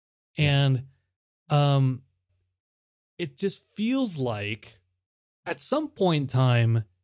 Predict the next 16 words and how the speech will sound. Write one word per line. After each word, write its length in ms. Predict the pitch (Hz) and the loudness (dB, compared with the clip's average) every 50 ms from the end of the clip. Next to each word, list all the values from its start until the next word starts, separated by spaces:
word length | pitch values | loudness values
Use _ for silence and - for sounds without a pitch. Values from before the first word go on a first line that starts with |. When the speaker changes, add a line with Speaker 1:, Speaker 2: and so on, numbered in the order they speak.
| _ _ _ _ _ _ _ | _ _ _ _ _ _ _
Speaker 2:
you 100 | - 143 | -12 -12
can't 400 | 135 135 - 175 185 185 - - | -10 -4 -2 -2 -2 -2 -4 -6
keep 220 | - - 185 147 139 | -6 -6 -6 -2 0
going 340 | - 156 147 143 139 131 117 | 2 4 4 4 4 4 2
back 540 | 107 131 127 123 117 113 113 - - - _ _ - - - | 2 2 2 2 2 0 -2 -6 -10 -18 _ _ -2 -2 0
<laughs> 240 | - - - - - | -2 -4 -8 -10 -4
to 460 | - 175 151 139 135 135 127 120 120 - - - _ _ _ | -2 2 2 4 4 4 2 0 -2 -6 -12 -20 _ _ _
the 80 | 147 | -4
status 420 | 139 135 - 143 135 135 135 131 - | -4 0 0 0 2 2 0 -2 -4
quo 280 | - - 143 131 127 | -2 0 2 2 2
of 180 | 131 127 131 131 | 2 0 -2 -2
season 400 | - - 131 127 123 127 123 120 | 0 2 2 4 4 4 4 6
one 260 | 117 113 110 110 113 113 | 6 6 4 4 2 2
or 120 | 117 120 | 0 -2
season 380 | 113 - 131 120 113 120 120 123 | -2 -2 -2 0 0 0 0 0
two 440 | - - - 107 98 98 98 101 | -2 -4 -6 -6 -4 -4 -6 -8